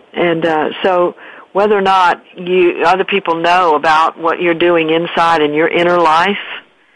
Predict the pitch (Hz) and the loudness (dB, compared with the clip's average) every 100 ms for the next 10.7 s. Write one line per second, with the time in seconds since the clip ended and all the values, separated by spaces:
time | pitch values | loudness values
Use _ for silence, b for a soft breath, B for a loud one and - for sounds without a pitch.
0 | b b b _ _ 82 80 80 80 - | b b b _ _ -8 -6 -6 -10 -16
1 | _ _ _ _ _ _ _ 165 180 - | _ _ _ _ _ _ _ -4 -4 -2
2 | 165 180 - - - 123 127 117 - _ | -2 0 -2 -4 -6 -4 -4 -6 -12 _
3 | _ _ _ _ _ 160 160 156 156 - | _ _ _ _ _ -2 0 0 -2 -4
4 | 131 147 190 247 - 135 - - - - | -2 0 0 -2 -2 -4 -4 -8 -8 -6
5 | 147 147 143 - 139 147 143 147 - - | -4 -2 -4 -4 -4 -2 0 -2 -4 -8
6 | B B B B B - 151 151 147 156 | B B B B B -6 -2 -2 2 2
7 | 156 139 113 - 165 151 143 B B B | 2 0 -6 -4 -2 -2 -2 B B B
8 | B B B - 254 233 262 226 170 - | B B B -4 0 2 2 2 0 0
9 | 190 190 180 202 - 254 214 233 220 185 | 0 0 0 0 0 0 0 0 -2 -2
10 | 202 190 175 - 156 - | -2 0 -2 -2 -4 -2